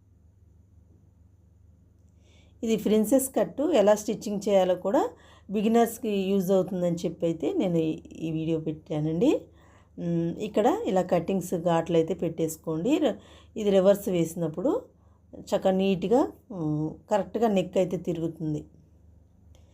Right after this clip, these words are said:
ఇది ప్రిన్సెస్ కట్, ఆ,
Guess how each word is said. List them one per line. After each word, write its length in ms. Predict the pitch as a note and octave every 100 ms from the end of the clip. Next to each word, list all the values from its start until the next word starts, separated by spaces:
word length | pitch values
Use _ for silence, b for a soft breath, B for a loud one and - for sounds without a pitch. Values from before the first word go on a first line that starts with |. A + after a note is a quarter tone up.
| b b b E4+ -
ఇది 320 | A3+ G#3 F#4+ A#4+
ప్రిన్సెస్ 480 | A3 G#3+ G3+ A#3 -
కట్, 280 | F#3+ - C#4 A4+ - b b b
ఆ, 80 | -